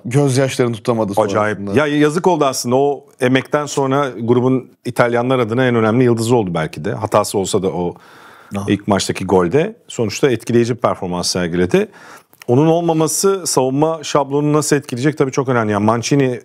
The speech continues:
Speaker 2: ve işte Darmian orada, e, nasıl performans gösterecekler ki Darmian da başlamıştı son maçı ama yani burada en önemli konulardan biri herhalde,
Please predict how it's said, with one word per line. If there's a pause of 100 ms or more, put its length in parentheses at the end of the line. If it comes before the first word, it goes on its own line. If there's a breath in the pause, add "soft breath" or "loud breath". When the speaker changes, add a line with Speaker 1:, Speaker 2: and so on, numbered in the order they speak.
(100)
Speaker 2:
ve
işte
Darmian (560 soft breath)
orada, (120)
e,
nasıl
performans
gösterecekler
ki
Darmian
da
başlamıştı
son
maçı
ama
yani (920 loud breath)
burada
en
önemli
konulardan
biri
herhalde,